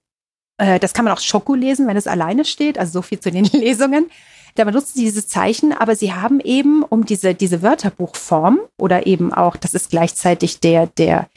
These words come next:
ja, wir würden sagen Infinitiv oder eben auch die Form für Ich esse, du isst und so weiter und so fort, brauchen die dieses Rö, also diese Silbe R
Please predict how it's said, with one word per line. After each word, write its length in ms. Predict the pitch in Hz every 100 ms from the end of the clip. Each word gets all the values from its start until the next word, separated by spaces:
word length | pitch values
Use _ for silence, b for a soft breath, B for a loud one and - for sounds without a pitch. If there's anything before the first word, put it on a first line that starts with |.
| b _ _ _ _ _
ja, 160 | 165 170
wir 160 | 185 175
würden 180 | 185
sagen 280 | 175 175 175
Infinitiv 840 | 185 240 - 233 233 - 226 220
oder 200 | - 170
eben 200 | 185 175
auch 120 | - -
die 120 | -
Form 300 | - 180 180
für 140 | -
Ich 240 | - - -
esse, 200 | - 165
du 160 | 185
isst 280 | - 269 -
und 100 | 180
so 80 | 175
weiter 240 | 170 190
und 80 | -
so 80 | 175
fort, 240 | - 208
brauchen 340 | - 180 202 247
die 80 | 196
dieses 420 | 214 196 - 160
Rö, 180 | 202 196 202 _
also 180 | 190 180
diese 240 | 190 170
Silbe 400 | 170 214 226 214
R 260 | 185 185